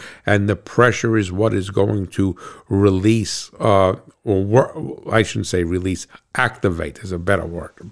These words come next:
a proper word, the brakes, whether they're drum brakes or disc brakes or what have you. So the piston is what is going to make the pressure,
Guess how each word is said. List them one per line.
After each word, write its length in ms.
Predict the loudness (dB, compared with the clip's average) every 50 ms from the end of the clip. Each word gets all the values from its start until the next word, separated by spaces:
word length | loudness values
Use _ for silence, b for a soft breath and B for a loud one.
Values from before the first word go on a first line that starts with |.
| _ -8
a 140 | -8 -8 -8
proper 460 | -2 2 4 4 4 4 2 -2 -2
word, 320 | -2 -4 -10 -16 -18 -18 -20 B B B B B B B B B _ 0
the 120 | 2 2
brakes, 460 | 2 4 4 4 4 4 2 -4 -4
whether 140 | -2 -2 -2
they're 140 | -2 -4 -4
drum 360 | -4 0 4 4 4 4 4
brakes 380 | 2 2 4 4 2 2 -2 -6
or 40 | -2
disc 300 | -2 -2 -2 -2 -4 -2
brakes 320 | 0 0 0 -2 -4 -4
or 80 | -4 -2
what 200 | -2 -4 -2 0
have 260 | 0 0 0 0 -4
you. 100 | -12 -14 _ _ _ _ _ _ _ _ _ _ _ _ _ _ _ _ _ _ _ _ _ _ _ _ -10
So 380 | -2 2 4 6 6 4 2 B B B B B B B B B B 2
the 100 | 2 2
piston 800 | 2 -2 -2 4 4 4 4 4 2 2 2 2 2 0 -4 -8 0
is 220 | 2 2 2 2
what 380 | -2 0 2 4 4 4 2 -2 -6
is 160 | -6 -6 0
going 300 | 0 2 2 2 2 0 -2
to 100 | -2 -2
make 340 | 0 0 0 -2 -2 -4
the 80 | -6 -6
pressure, 680 | -6 -6 -2 0 2 2 2 2 2 2 0 -2 _